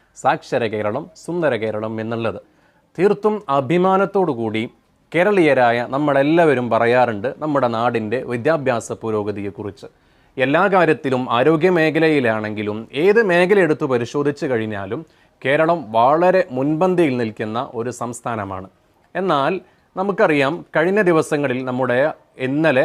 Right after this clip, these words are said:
ഹയർ സെക്കൻഡറി പരീക്ഷ ഫലവും അതുപോലെ എസ് എസ് എൽ സിയുടെ പരീക്ഷ ഫലം കഴിഞ്ഞ ദിവസങ്ങളിൽ വന്നിട്ടുണ്ടായിരുന്നു. ഈ ഒരു സമയത്ത് നമ്മുടെ മുന്നിലേക്ക് വരുന്ന ചെറിയ ചില ആശങ്കകളുണ്ട്. ചെറുതെന്ന് പറയാൻ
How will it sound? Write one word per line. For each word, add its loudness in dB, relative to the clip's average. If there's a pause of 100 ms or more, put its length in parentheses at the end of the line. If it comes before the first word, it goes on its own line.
(120)
ഹയർ 2 (120)
സെക്കൻഡറി -4
പരീക്ഷ -2
ഫലവും -6 (460)
അതുപോലെ 2 (200)
എസ് -8
എസ് -4
എൽ 2
സിയുടെ 0
പരീക്ഷ -2
ഫലം -6
കഴിഞ്ഞ -2
ദിവസങ്ങളിൽ -6 (120)
വന്നിട്ടുണ്ടായിരുന്നു. -4 (460)
ഈ -2 (100)
ഒരു 4
സമയത്ത് 2 (440)
നമ്മുടെ 2
മുന്നിലേക്ക് 2
വരുന്ന 0 (220)
ചെറിയ 0
ചില -2 (260)
ആശങ്കകളുണ്ട്. -4 (460)
ചെറുതെന്ന് 2
പറയാൻ 2